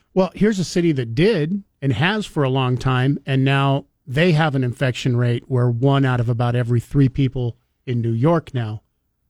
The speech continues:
also have covid. And there's a,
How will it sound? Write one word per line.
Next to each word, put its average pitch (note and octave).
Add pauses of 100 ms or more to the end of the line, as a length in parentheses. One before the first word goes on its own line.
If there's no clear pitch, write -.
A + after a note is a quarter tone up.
(120)
also C#3 (300)
have A#2+
covid. B2 (480)
And C#3+
there's F#3
a, E3